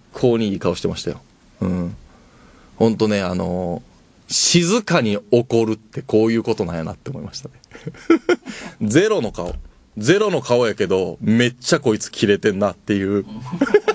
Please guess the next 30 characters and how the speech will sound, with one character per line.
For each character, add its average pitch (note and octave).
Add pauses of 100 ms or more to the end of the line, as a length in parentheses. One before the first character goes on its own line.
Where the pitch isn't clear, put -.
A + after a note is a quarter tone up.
(1400)
最 C3+
高 D#3
の D3
顔 D3
し C#3
て D3
ま C#3
し B2
た。 F2 (600)
で D#3
も D#3+
な D#3
ん -
か、 D3
ち -
ょ -
っ -
と C3+
書 C3+
か C3
れ C3
た C3
ら D#3
し E3
い -
で C#3
す C3
ね、 E3
キ C#3
ム。 G#2+